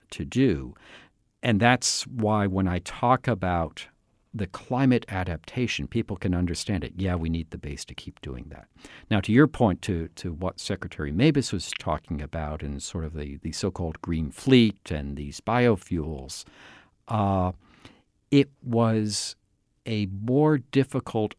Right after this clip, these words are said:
argument, in my opinion, to directly connect those types of biofuels to combat readiness. Uh,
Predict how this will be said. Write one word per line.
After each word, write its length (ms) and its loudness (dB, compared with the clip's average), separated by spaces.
argument, 720 -2
in 200 -2
my 600 0
opinion, 720 -4
to 340 -2
directly 1120 0
connect 640 -4
those 520 0
types 340 -8
of 160 -10
biofuels 1000 -4
to 140 -4
combat 600 -2
readiness. 640 -10
Uh, 360 -6